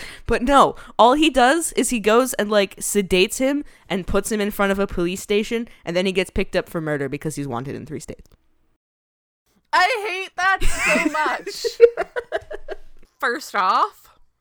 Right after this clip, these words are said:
Speaker 2: first off, kill rapists.
Speaker 1: Yeah.
Speaker 2: It's okay. Just do it.
Speaker 1: <laughs> They're not real people.
Speaker 2: I mean, honestly. Uh, second off,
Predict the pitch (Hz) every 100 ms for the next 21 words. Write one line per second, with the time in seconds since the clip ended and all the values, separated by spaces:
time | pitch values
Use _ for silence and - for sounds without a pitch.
0 | _ _ _ _ - 202 214 196 214 _
1 | 220 233 262 - 165 147 - - - _
2 | _ _ _ _ _ _ _ - 302 254
3 | 254 294 285 165 139 _ 247 - 285 233
4 | 135 - - - 233 294 - - 392 381
5 | 359 262 160 139 123 - 123 - 151 -
6 | _ _ 285 269 185 170 170 156 156 147
7 | 143 143 _ _ _ _ _ _ _ -
8 | 202 196 - - 311 302 254 262 349 -